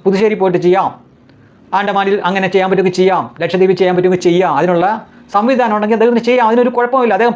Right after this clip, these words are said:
പാകിസ്ഥാനിൽ പോയി ചെയ്താൽ അത് തെറ്റാണ്, നേപ്പാളിൽ പോയി ചെയ്താലും തെറ്റാണ്, ഭൂട്ടാനിൽ പോയി ചെയ്താലും തെറ്റാണ്. പക്ഷേ ഇന്ത്യക്കകത്തുള്ള ഒരു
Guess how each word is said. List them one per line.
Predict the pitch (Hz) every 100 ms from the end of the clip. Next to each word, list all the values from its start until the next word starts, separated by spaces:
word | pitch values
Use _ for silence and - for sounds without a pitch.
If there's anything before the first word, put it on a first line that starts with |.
| 214
പാകിസ്ഥാനിൽ | 240 311 311 254
പോയി | 254
ചെയ്താൽ | 220 220
അത് | 185
തെറ്റാണ്, | 135 110 104 - _ _ _ _ _ _ 190
നേപ്പാളിൽ | 233 277 302 277
പോയി | 247
ചെയ്താലും | 226 233 254
തെറ്റാണ്, | 170 165 170
ഭൂട്ടാനിൽ | 220 240 220
പോയി | 214 208
ചെയ്താലും | 175 175 175
തെറ്റാണ്. | 160 143 139
പക്ഷേ | 202 226
ഇന്ത്യക്കകത്തുള്ള | 233 269 294 247 240 240
ഒരു | 190